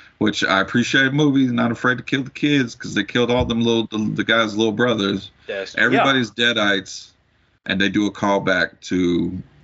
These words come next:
Speaker 1: Evil Dead Two when they're all screaming, "Dead by dawn, dead by
Speaker 2: Yeah.
Speaker 1: dawn."
Speaker 3: Yes, I
Speaker 2: That was
Speaker 3: love
Speaker 2: cool.
Speaker 3: that part. That, yeah, that was the,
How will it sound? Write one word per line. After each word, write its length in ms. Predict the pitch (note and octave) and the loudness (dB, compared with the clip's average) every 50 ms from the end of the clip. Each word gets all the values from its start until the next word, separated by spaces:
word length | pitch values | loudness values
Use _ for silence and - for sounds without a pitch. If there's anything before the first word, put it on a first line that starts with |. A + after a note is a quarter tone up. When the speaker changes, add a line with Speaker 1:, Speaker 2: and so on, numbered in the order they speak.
| _ _ _ - | _ _ _ -2
Speaker 1:
Evil 240 | G#2 G2 F2+ F#2 F2+ | -2 0 0 0 0
Dead 240 | F2+ F2 D#2+ - - | 0 -2 -2 -2 -4
Two 280 | - F#2+ F2+ E2+ E2 | -2 0 0 0 0
when 180 | D#2+ E2 D#2+ E2 | 0 -2 -2 0
they're 160 | E2+ E2+ F2 | 0 0 0
all 120 | E2+ E2+ E2 | 0 0 0
screaming, 540 | - - - F#2+ F#2 F2+ E2+ E2+ D#2+ D#2 F#2 | -2 -4 -2 -2 -2 0 0 -2 -2 -2 0
"Dead 220 | F#2 F2 E2 F#2+ | 0 -2 -2 -2
by 160 | F#2 F2 F2+ | -2 -4 -4
dawn, 520 | F#2+ F2 E2+ F#2+ F#2 C#2+ C#2 - F2+ F#2 - - | -2 -4 -4 -2 -2 -2 -4 -4 -6 -12 -6 -4
dead 180 | F#2+ F#2 F2+ - | -4 -2 -2 -2
by 180 | F2+ F#2 F2+ | 0 0 0
Speaker 2:
Yeah. 60 | F#2 - | 0 -2
Speaker 1:
dawn." 140 | F2+ F#2 G3 | -2 0 0
Speaker 3:
Yes, 800 | G#3 A3+ A#3 A3+ A3 A3 A3 G#3 G3 F#3 F3 D#3+ C#3 - - E3 | 2 2 4 4 4 4 4 4 4 4 2 2 0 -2 -4 -4
I 40 | A#2+ | -2
Speaker 2:
That 60 | A#2+ | 0
was 60 | D3 | 0
Speaker 3:
love 220 | D#3 E3+ D#3+ - - | 0 0 0 -2 -4
Speaker 2:
cool. 80 | C3 A#2+ | -8 -10
Speaker 3:
that 160 | A2+ - - | -10 -10 -6
part. 300 | B2 A2+ G#2+ G2 E2+ - - _ _ - | -4 -4 -4 -4 -6 -10 -18 _ _ -6
That, 120 | C3+ C3+ G#2+ - - - | -6 -6 -6 -8 -12 -6
yeah, 200 | D3 C#3+ B2 A#2+ | -4 -2 -2 0
that 220 | A#2+ D3 C#3+ - | 0 -2 -2 -2
was 160 | D3+ C3+ - - | -6 -12 -12 -4
the, 420 | - C3 A#2+ A2+ A2 A2+ A2 - | -2 0 0 0 0 -4 -6 -10